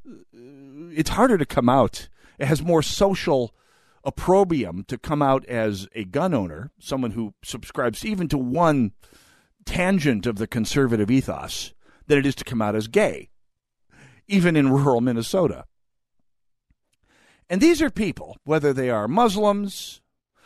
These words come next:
or whether they are L G B T Q, if they are going to defy the mainstream of their communities to the point where they are going to identify publicly, uh, very publicly, as members of the Republican Party,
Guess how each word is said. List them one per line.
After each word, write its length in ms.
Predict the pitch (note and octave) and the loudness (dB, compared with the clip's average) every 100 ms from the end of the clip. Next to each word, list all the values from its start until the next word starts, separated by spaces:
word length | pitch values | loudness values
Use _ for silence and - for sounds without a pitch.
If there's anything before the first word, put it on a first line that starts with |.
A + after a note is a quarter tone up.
| _ | _
or 160 | - A#2+ | -8 -6
whether 360 | A#2+ D3+ D3+ C#3 | 0 2 2 0
they 180 | C#3+ | 0
are 140 | C#3 C#3+ | -2 -2
L 180 | G3 G3 | -2 -4
G 220 | D3 D#3+ | -4 -8
B 240 | C3 D3 C#3+ | -8 -10 -8
T 260 | - C#3 | -4 -4
Q, 540 | A#2+ B2+ A2+ E2 C2 - _ _ _ _ _ _ _ _ _ | -4 -4 -4 -4 -10 -20 _ _ _ _ _ _ _ _ _
if 160 | D#3 D3+ | -6 2
they 180 | B3+ | 4
are 160 | D4 C4 | 6 4
going 260 | F#3+ G#3 G3+ | 2 -4 -6
to 200 | F#3+ F#3 | -8 -10
defy 720 | C#3 E3 - - B3+ C4 A3+ | -8 -10 -8 -10 -4 -2 -2
the 120 | F#3+ | -2
mainstream 600 | E3+ F#3 G3+ - F3+ D#3+ | -4 -6 -8 -6 -4 -2
of 120 | B2+ | 0
their 180 | C#3+ C3+ | -2 -2
communities 1120 | - A#2 B2+ F3 E3+ G#2+ C#2+ C#2+ - - - | -4 -6 -2 -2 -2 -4 -10 -16 -16 -16 -12
to 100 | - | -4
the 120 | C3 | -2
point 320 | - D#3 D3+ C#3+ | 0 2 0 2
where 140 | B2+ | 0
they 160 | C#3+ E3 | 2 0
are 180 | C3+ | 0
going 220 | A#2 C3 B2+ | 0 -2 -2
to 160 | C3+ | -2
identify 960 | B2+ A2 D#3 B3 G3+ D3+ - F2 D#2+ G2 - | -4 -4 -2 0 -2 -4 -6 -6 -6 -8 -8
publicly, 800 | - - D#3 B2+ - E2 F#2+ - _ _ _ _ _ _ _ - | -6 0 2 2 -2 -10 -10 -12 _ _ _ _ _ _ _ -12
uh, 140 | F3 | -6
very 380 | C#3+ F#3+ B3+ B2+ | 4 4 6 2
publicly, 640 | - B2 G#2+ G#2 A#2 C3 | -2 -4 -4 -6 -4 -4
as 180 | B2 A#2 | 0 -2
members 360 | D3 F3 D#3+ B2 | -2 -2 -2 -2
of 80 | A#2+ | -2
the 80 | |
Republican 600 | A2 G2 D#3+ D3+ B2+ B2 - | -4 -2 -4 -2 -4 -4 -6
Party, 500 | - G3+ C3+ C#2 | -2 0 0 -6